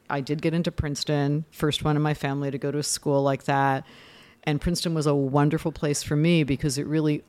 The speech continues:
opened the world for me, just in terms of people I was able to meet, experiences I was able to have. And I felt, feel, I still feel like I owe a lot to Princeton. So now I'm on the board of the engineering school at Princeton. Why engineering school?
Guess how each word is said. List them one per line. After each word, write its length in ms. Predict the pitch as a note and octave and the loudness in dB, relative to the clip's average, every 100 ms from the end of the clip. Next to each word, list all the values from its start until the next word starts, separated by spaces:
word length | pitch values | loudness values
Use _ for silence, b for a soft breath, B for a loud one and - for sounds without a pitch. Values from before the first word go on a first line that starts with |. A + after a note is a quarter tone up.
| - | -2
opened 340 | D#3 D3+ C#3+ | 0 0 -6
the 80 | C#3 | -6
world 400 | B2+ C#3 C#3 C3 | -4 -2 0 -2
for 180 | - C#3 | -4 -2
me, 380 | B2+ B2 B2 C3 | 0 0 -2 -4
just 220 | - - | -6 -6
in 100 | C#3 | -6
terms 400 | B2+ C#3+ C3+ C3+ | -6 -6 -4 -4
of 180 | C#3 A#2+ B B | -4 -6 B B
people 380 | - F3+ - D#3+ | -6 -4 2 4
I 100 | D3+ | 6
was 200 | D3 D3 | 6 2
able 340 | - D3 C#3 C#3 | 2 2 2 -2
to 180 | - | -2
meet, 280 | C#3+ C3+ C#3 | -2 -2 -2
experiences 800 | - - - D#3 D3 D3+ D#3 C#3 - | -4 -6 -2 2 4 4 2 -4 -4
I 80 | |
was 200 | C3+ C3 - | -4 -4 -4
able 260 | C3+ C3+ | -2 -2
to 80 | C3+ | -4
have. 640 | C3 C3+ C3 C#3 D#3 F3+ B B B B | -2 2 6 6 6 4 B B B B
And 160 | - D#3 | 0 4
I 160 | D#3+ D#3 - - - - - | 4 0 -8 -20 -20 -20 -20
felt, 480 | - E3+ E3+ - - | 0 4 4 2 -2
feel, 340 | - A3 F3+ | 0 4 4
I 80 | C#3+ | 2
still 240 | - G3+ | 2 0
feel 200 | - D3+ | 2 0
like 160 | C#3 - | 0 -2
I 100 | - | -6
owe 120 | C#3+ | -4
a 40 | |
lot 260 | C#3 C#3+ - | 0 0 0
to 60 | E3 | -8
Princeton. 640 | - C#3 - C#3+ C3 C3+ B B B B - | -6 -4 -2 -2 -2 -2 B B B B -6
So 200 | - E3+ | 2 4
now 260 | F3 F#3 | 6 8
I'm 140 | F#3+ E3+ | 6 6
on 120 | D#3+ | 2
the 80 | C#3+ | 2
board 240 | D3 D3+ | 2 4
of 60 | C3+ | 2
the 180 | C#3+ - | -2 0
engineering 640 | D3+ C3+ D3 D#3+ F3 D#3 | 2 4 6 6 6 4
school 320 | - - C3+ | 0 -2 -4
at 80 | C3 | -2
Princeton. 440 | - D#3 - C#3 C3+ | -4 -4 -4 -4 0
Why 280 | D#3 E3 | 2 2
engineering 580 | E3 D#3+ C#3 C#3+ C#3 C#3+ | 2 -2 -2 -4 -2 -2
school? 800 | - - - - C3+ B2+ C3 D#3 | -6 -8 -10 -4 0 0 -2 -4